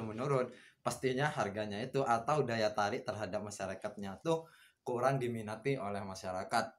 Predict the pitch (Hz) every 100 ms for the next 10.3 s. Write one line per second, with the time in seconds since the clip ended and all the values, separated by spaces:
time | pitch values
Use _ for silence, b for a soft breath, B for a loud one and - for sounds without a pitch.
0 | _ _ _ _ _ _ _ _ _ _
1 | b b - 147 190 151 147 147 135 113
2 | 120 123 120 117 - - _ _ _ -
3 | - _ _ _ _ _ _ _ _ _
4 | b b - 147 135 147 - 117 120 139
5 | 170 - 117 123 147 143 185 139 156 -
6 | 123 113 110 117 127 120 B B _ 120
7 | 120 117 123 120 110 120 113 117 120 110
8 | 113 101 104 104 107 - 127 110 98 113
9 | 113 113 117 113 107 107 113 104 110 151
10 | 120 113